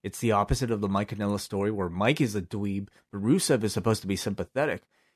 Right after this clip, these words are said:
It was a minor thing that they just kinda mentioned, so I hope they do some interviews with Rusev where he talks about some of his family back home and how he's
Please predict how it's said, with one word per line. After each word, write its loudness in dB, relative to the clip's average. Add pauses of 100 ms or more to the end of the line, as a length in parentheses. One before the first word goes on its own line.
(140)
It 0
was 2
a 2
minor 2
thing 0
that 2
they 0
just 0
kinda 2
mentioned, -2
so -4
I 2
hope 2
they 0
do 0
some -2
interviews 0
with -4
Rusev -2
where -4
he -4
talks 0
about -2
some -2
of 0
his -6
family 0
back 2
home 0
and -4
how 0
he's -6